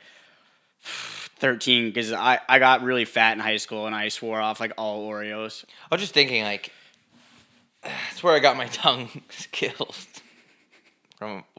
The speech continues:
Speaker 2: I
Speaker 1: Lick-,
Speaker 2: used to, I
Speaker 1: licking
Speaker 2: used
Speaker 1: an
Speaker 2: to,
Speaker 1: Oreo is like,
Speaker 2: I used to be
Speaker 1: <laughs> it's like
Speaker 2: a
Speaker 1: licking an arsehole.
Speaker 2: Yeah, except you're licking white cream.
Speaker 1: Yeah.
Speaker 2: Which is a little, really misleading.
Speaker 1: What's the cream made out of, do you think? If you were to guess, gun to your head.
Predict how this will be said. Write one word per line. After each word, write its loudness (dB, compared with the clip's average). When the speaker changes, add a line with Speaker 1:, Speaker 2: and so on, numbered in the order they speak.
Speaker 2:
I 0
Speaker 1:
Lick-, 12
Speaker 2:
used 0
to, 8
I 12
Speaker 1:
licking 12
Speaker 2:
used 12
Speaker 1:
an 12
Speaker 2:
to, 10
Speaker 1:
Oreo 12
is 4
like, 12
Speaker 2:
I 12
used 6
to 2
be 10
Speaker 1:
<laughs> 12
it's 10
like 10
Speaker 2:
a 10
Speaker 1:
licking 8
an 6
arsehole. 2
Speaker 2:
Yeah, 2
except -2
you're -4
licking -2
white -2
cream. -12
Speaker 1:
Yeah. 8
Speaker 2:
Which -12
is -12
a -8
little, -2
really -2
misleading. -8
Speaker 1:
What's 2
the -2
cream -2
made 2
out 2
of, -6
do 0
you -2
think? -6
If -8
you 0
were 6
to 2
guess, -2
gun 4
to -2
your 0
head. -2